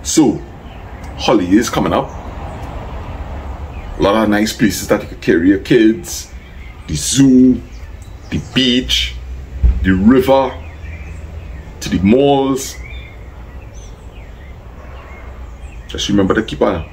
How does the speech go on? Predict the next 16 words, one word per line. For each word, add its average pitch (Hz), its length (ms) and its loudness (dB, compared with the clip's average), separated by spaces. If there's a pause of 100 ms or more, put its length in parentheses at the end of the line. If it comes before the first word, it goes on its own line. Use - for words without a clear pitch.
watchful 92 500 2
eye, 104 400 2
especially - 480 0
if - 100 0
you're 104 100 4
going 87 400 2 (180)
close 110 320 4
to 101 100 2
water 92 680 4
sources. - 800 0 (2500)
It - 80 -14
happen - 320 -2
really 104 180 4
fast 107 500 -2
in 73 80 -6
the 71 60 -6